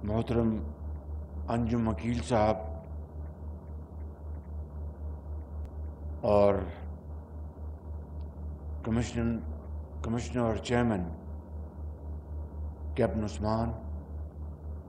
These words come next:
Islamabad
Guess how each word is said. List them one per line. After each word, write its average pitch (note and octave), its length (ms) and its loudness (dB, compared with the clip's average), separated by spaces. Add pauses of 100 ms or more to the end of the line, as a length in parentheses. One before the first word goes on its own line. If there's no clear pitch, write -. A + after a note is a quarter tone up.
(1900)
Islamabad A#2 840 10